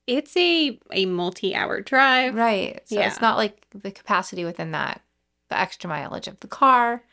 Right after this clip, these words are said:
Speaker 1: No.
Speaker 2: So it would have been done without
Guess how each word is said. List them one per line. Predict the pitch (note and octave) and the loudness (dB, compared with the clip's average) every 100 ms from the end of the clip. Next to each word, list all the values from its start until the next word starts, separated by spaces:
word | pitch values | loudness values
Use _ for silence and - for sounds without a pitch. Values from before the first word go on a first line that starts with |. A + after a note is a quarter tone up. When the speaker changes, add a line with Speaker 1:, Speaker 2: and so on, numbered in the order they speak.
| _ | _
Speaker 1:
No. | G#3 G3+ F#3+ - | -2 2 4 4
Speaker 2:
So | - | 4
it | F#3+ | 2
would | F#3+ | -4
have | F3+ | -4
been | F#3 | -6
done | F3+ E3+ E3 E3 - _ _ | -2 -4 -4 -8 -14 _ _
without | - F3 - C#3+ C#3+ - - - | -6 -6 -6 -4 -4 -4 -12 -14